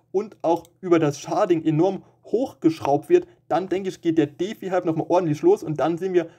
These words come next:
noch mehr tägliche Ethereum-Transaktionen und dann letztendlich werden wir noch mehr Ethereum auf Dauer sehen, die hier über E E P eintausendfünfhundertneunundfünfzig verbrannt wird. Und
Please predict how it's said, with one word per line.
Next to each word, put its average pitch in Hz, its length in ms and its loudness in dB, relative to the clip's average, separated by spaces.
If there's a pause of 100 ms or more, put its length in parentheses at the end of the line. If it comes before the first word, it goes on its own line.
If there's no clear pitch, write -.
noch 190 380 0
mehr 180 380 0 (300)
tägliche 180 400 0
Ethereum-Transaktionen 175 1120 0 (260)
und 156 160 -4
dann 170 160 4
letztendlich 180 440 -2
werden 175 100 4
wir 156 80 4
noch 160 300 2
mehr 170 360 0
Ethereum 175 600 2
auf 160 200 0
Dauer 175 240 2
sehen, 175 160 2
die 160 80 -4
hier 165 180 6
über 151 200 -2
E - 80 -4
E 175 160 -2
P 165 220 -2
eintausendfünfhundertneunundfünfzig 160 1080 -2
verbrannt 170 400 -2
wird. 170 100 4
Und - 80 -18